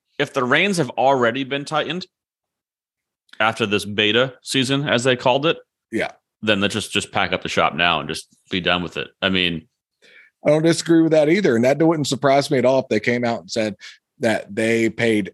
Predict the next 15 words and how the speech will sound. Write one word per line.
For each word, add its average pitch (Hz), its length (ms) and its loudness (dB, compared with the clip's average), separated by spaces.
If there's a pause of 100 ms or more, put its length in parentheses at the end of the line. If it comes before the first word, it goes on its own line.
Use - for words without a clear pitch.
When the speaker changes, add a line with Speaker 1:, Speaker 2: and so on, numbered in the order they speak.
(140)
Speaker 2:
everyone 151 540 2
out 117 380 -2 (380)
their 107 160 2 (160)
full 147 280 2
contract 110 880 0 (460)
with 107 220 0
one 131 480 0 (240)
payment, 101 480 0
one 127 240 0
lump 131 300 0
sum, 104 360 -2
and 98 120 -4
cashed 107 360 -2
it 110 100 -2
in. 120 140 -2